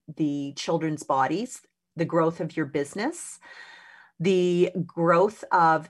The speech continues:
healing your body. So just imagine anywhere that you're choosing to grow your business, grow the health of your body, empower your children to let their bodies grow naturally. The moment you start to put things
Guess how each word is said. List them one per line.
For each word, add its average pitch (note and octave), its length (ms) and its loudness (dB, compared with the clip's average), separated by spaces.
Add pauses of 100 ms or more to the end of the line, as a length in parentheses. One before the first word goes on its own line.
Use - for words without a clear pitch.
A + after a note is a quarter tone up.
healing F3+ 480 -4
your D#3+ 140 -2
body. D3 520 -4 (640)
So F#3 600 6 (220)
just A3 340 -4 (120)
imagine E3+ 800 2
anywhere G#3+ 400 0
that G3 160 0
you're E3 220 2
choosing F3 520 -2
to E3+ 140 -2
grow D3 520 0
your F3 240 -2
business, D3 580 -4 (140)
grow D3+ 440 2
the F3 100 -2
health D#3 400 -2
of D3 100 -6
your D3 140 -4
body, C3+ 540 -2 (680)
empower D#3+ 480 4
your E3 180 2
children D#3 440 -4
to C#3+ 400 -6
let D#3 360 -2
their E3+ 120 4
bodies C#3+ 440 0
grow C#3+ 240 -2
naturally. C#3+ 720 -2 (420)
The E3+ 60 2
moment E3+ 380 4
you G3+ 80 -2
start F3 340 2
to - 60 -14
put F3+ 240 -6
things E3 320 -4